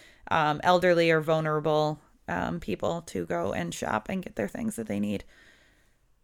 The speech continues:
So then they aren't exposed to vectors.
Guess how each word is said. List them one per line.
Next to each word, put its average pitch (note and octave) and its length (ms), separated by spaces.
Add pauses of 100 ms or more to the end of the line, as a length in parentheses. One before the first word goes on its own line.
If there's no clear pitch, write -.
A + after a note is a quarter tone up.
(300)
So A2+ 480
then E3 560 (120)
they F3 200
aren't D#3+ 220
exposed D#3+ 760
to D#3 460 (1080)
vectors. F3+ 800